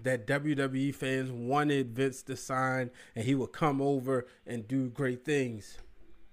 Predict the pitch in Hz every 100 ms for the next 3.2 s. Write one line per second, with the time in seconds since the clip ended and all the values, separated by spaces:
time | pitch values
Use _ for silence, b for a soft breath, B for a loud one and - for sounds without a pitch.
0 | - - b b b b b - 147 151
1 | 147 185 185 214 302 254 165 - 143 262
2 | 269 214 240 285 233 202 254 - 262 330
3 | 208 196